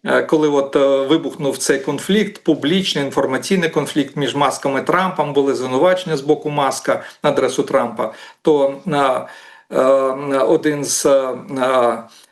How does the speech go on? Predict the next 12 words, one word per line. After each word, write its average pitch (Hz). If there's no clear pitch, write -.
ідеологів 160
трампізму, 139
е, 120
е, 127
він 147
виступив, 151
е, 143
з, -
е, 127
критикою 147
на 139
адресу 131